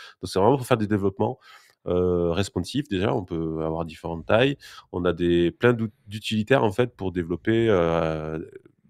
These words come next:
euh, comment dire, émuler des choses, euh, le touch, euh, des trucs comme ça. Euh, enfin, plein, plein de choses, les langues, enfin, il y a vraiment plein de possibilités. Euh, donc, Sizi, c'était à peu près l'équivalent, qui était sorti ailleurs, d'a-, avant d'ailleurs. Et moi, j'aimais bien Sizi.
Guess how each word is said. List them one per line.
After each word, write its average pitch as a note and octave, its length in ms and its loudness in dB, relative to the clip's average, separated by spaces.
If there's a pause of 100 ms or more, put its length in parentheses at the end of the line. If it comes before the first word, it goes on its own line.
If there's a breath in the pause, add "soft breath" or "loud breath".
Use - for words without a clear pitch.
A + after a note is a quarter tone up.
(140)
euh, F2+ 420 -2
comment F2 200 -2
dire, D#2+ 300 -4
émuler F#2+ 420 2
des F2 100 -4
choses, F#2+ 320 -4
euh, D#2+ 260 -2
le E2+ 80 -12
touch, E2+ 480 0
euh, D#2+ 100 -6
des D#2+ 160 -12
trucs - 180 -14
comme E2 100 -6
ça. F2+ 300 -4 (540 loud breath)
Euh, D#2 280 -2
enfin, D#2 220 0
plein, G#2 220 6
plein G2+ 180 4
de - 40 -8
choses, F#2 320 -2 (140)
les E2+ 140 4
langues, E2 420 2
enfin, D#2+ 160 -6
il D#2 60 0
y D#2 40 -2
a D#2 80 -4
vraiment G#2+ 300 6
plein A2 140 2
de G#2+ 60 2
possibilités. G2 640 -2 (640 loud breath)
Euh, E2+ 540 4
donc, G#2+ 380 6
Sizi, A#2+ 320 -2
c'était - 140 2
à F2 40 6
peu G2 100 -4
près B2 140 2
l'équivalent, G#2 460 2
qui - 100 -8
était - 120 -6
sorti E2+ 220 -6
ailleurs, G#2 220 0
d'a-, G2 80 -2 (220)
avant G#2 320 6
d'ailleurs. B2 340 2 (260)
Et - 40 -2
moi, A#2+ 100 4
j'aimais A2 220 4
bien A#2+ 120 4
Sizi. B2 580 -4